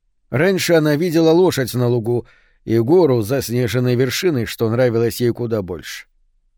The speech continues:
Картины развешивает мисс Джустин. Она вырезает их из старых журналов, что лежат в классе, и цепляет на стену с помощью синих липких пластинок по краям. Она печётся об этих синих пластинках,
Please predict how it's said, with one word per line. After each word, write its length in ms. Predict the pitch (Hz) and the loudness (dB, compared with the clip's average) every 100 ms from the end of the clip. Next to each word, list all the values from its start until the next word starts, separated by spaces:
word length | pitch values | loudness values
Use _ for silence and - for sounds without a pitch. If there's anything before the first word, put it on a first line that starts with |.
| _ _ | _ _
Картины 480 | - 120 - 196 185 | -4 -2 -2 0 2
развешивает 800 | 143 104 147 165 165 165 160 | 0 -2 -4 -4 -4 -2 -4
мисс 380 | 110 113 151 - - | -2 -2 -4 -6 -14
Джустин. 720 | 113 104 127 - - - 82 - _ _ _ _ _ _ | -12 -8 -8 -10 -16 -14 -14 -16 _ _ _ _ _ _
Она 360 | - 120 127 117 | -4 0 0 0
вырезает 580 | 123 131 117 139 127 123 | 2 0 0 2 0 0
их 140 | 110 | -6
из 80 | 120 | -6
старых 340 | - 123 113 | -2 0 0
журналов, 480 | 101 113 131 175 156 | 0 -2 0 0 -2
что 140 | - | -2
лежат 340 | 147 147 147 135 | -2 0 0 -2
в 60 | |
классе, 440 | - 147 139 - 131 _ _ _ _ | -2 0 0 -2 -6 _ _ _ _
и 80 | - | -10
цепляет 400 | 95 123 170 156 | -4 0 2 2
на 160 | 123 123 | 2 -2
стену 320 | - 175 135 | -2 -4 -4
с 80 | - | -4
помощью 500 | 135 131 123 139 127 _ _ _ | -4 -4 -2 -2 -4 _ _ _
синих 520 | - - 165 139 120 | -10 0 2 2 -2
липких 440 | 123 131 - 127 - | -2 -2 0 -4 0
пластинок 600 | 127 120 - 156 110 - | -2 -2 -4 -6 -6 -8
по 120 | 101 | -12
краям. 500 | - 98 95 76 67 _ _ _ _ _ _ _ _ _ | -8 -6 -6 -10 -16 _ _ _ _ _ _ _ _ _
Она 340 | 127 139 160 151 | -4 0 0 0
печётся 560 | 170 156 196 156 - | -2 -2 -2 -2 0
об 80 | 127 | 0
этих 260 | 131 139 131 | 2 0 -2
синих 380 | - 147 135 - | 0 0 0 -2
пластинках, 720 | 139 123 - 160 123 113 | -4 -2 -4 -4 -4 -6